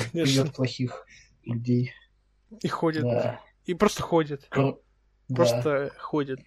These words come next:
Speaker 1: и всё. Потом, кто там ещё в составе, напомни?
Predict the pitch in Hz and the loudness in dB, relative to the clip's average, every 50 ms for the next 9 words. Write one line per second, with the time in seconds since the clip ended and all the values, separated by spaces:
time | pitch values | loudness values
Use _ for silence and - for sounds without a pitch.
0 | _ _ _ _ - 151 - - 135 123 135 - _ _ - 175 180 185 180 170 | _ _ _ _ -14 -14 -10 -10 -10 -10 -12 -14 _ _ -18 -14 -12 -12 -12 -12
1 | 156 151 139 127 127 - _ _ _ _ _ - 180 - - 254 247 233 226 202 | -14 -18 -20 -20 -20 -20 _ _ _ _ _ 2 2 8 12 12 12 12 12 12
2 | 175 151 - _ _ _ - - - - 220 226 240 220 208 196 - - 202 190 | 8 2 -2 _ _ _ -18 -16 4 6 6 8 8 6 6 4 4 4 4 4
3 | 180 170 165 160 - - 170 - - 185 175 165 160 160 156 - - 180 180 190 | 4 2 0 -4 -6 -6 -6 0 0 2 2 2 0 -2 -2 0 0 0 2 2
4 | 190 196 190 | 0 -2 -4